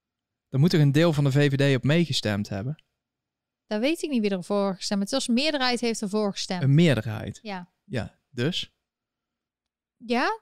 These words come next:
Speaker 2: dat, dat, eh, d-, dus, dus dat er een gesprek komt. Maar, maar het is in het
Speaker 1: Ik, ik
Speaker 2: geheim.
Speaker 1: ben een beetje w-,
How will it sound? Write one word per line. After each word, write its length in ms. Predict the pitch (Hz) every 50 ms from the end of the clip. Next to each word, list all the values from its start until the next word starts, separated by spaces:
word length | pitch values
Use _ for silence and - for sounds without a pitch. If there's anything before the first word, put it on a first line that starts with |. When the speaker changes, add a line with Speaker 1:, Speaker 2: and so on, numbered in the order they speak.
| _ _
Speaker 2:
dat, 260 | - 269 254 - - -
dat, 240 | - 277 - - - -
eh, 520 | 269 254 254 247 247 247 247 240 240 240
d-, 460 | 240 226 226 214 202 202 208 220 208 208
dus, 360 | 233 233 208 - - - - 220
dus 400 | 208 233 233 - - - - -
dat 240 | - 233 226 208
er 60 | 226 214
een 100 | 202 180
gesprek 480 | 202 226 - - - - 285 302 302
komt. 380 | _ - 196 190 185 185 - - _ - - _ _ _ _ _ _
Maar, 300 | - 240 247 254 240 - -
maar 180 | 247 247 247
het 140 | 254 247 -
is 220 | 285 277 - - - _
in 140 | - 254 247
het 100 | 247 -
Speaker 1:
Ik, 60 | - 233
ik 60 | 220
Speaker 2:
geheim. 280 | 220 247 254 156 151
Speaker 1:
ben 160 | 160 170 170 165
een 120 | 160 156
beetje 420 | 147 156 151 - - 143 135 123
w-, 200 | - 123 117 -